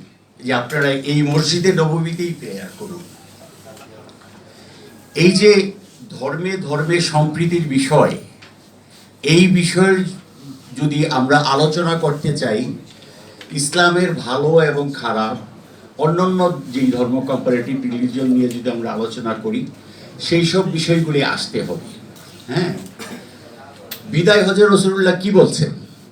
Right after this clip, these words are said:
বিদায় হজের দুই তিনটা পয়েন্ট যদি আমরা বলি, একটা পয়েন্ট আমাদের মুল্লা মৌলভী সাহেবরা ওয়াজে বলেন, জ্ঞান অর্জনের জন্য তোমরা চি-, দরকারে চীন দেশে যাও।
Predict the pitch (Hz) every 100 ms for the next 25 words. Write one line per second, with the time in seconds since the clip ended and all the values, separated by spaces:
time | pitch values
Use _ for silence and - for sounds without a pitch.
0 | - - - - - - - - - -
1 | - - - - 110 113 147 180 170 160
2 | 160 180 180 - - - - - 160 160
3 | 170 165 - 165 170 165 147 151 143 139
4 | 135 175 196 196 214 214 190 165 156 156
5 | 135 - - - 147 156 143 139 131 127
6 | 120 127 120 120 117 117 107 117 113 113
7 | 110 107 113 120 120 117 117 110 110 110
8 | 110 107 117 107 107 127 98 - - 120
9 | 117 120 113 107 127 143 135 123 - 90
10 | -